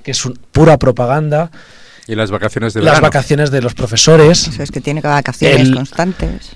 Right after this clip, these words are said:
Speaker 1: el sueldo, mm, injusto porque no trabajamos las horas que debemos trabajar, cuando en realidad estamos bajo mínimos. Y lo más, eh,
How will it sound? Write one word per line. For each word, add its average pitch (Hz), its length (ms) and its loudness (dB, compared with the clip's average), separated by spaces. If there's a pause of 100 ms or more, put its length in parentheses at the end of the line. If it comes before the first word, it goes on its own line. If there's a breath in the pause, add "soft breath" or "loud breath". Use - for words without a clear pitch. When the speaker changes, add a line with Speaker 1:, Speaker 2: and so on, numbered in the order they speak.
(120)
Speaker 1:
el 139 180 4
sueldo, 156 720 6 (260)
mm, 131 480 -6 (160)
injusto 143 760 2
porque 131 400 -2
no 135 140 0
trabajamos 131 500 0
las 127 180 -2
horas 131 180 -4
que 127 140 -8
debemos 123 240 -4
trabajar, 120 420 -4
cuando 131 280 -4
en 120 80 -8
realidad 120 480 -2 (600 soft breath)
estamos 165 480 -2 (220)
bajo 120 320 -4
mínimos. 120 560 -4 (640 loud breath)
Y 151 380 0
lo 139 200 0
más, 185 460 2
eh, 175 800 0